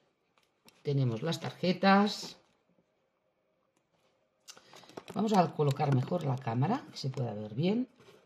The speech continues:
Y vamos a empezar a sacar, amigos. Justicia.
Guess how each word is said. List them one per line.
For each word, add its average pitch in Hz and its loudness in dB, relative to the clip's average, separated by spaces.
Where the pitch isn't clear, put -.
Y 185 -10
vamos 202 0
a 196 4
empezar 170 -2
a 156 -4
sacar, - -14
amigos. - -16
Justicia. 135 -6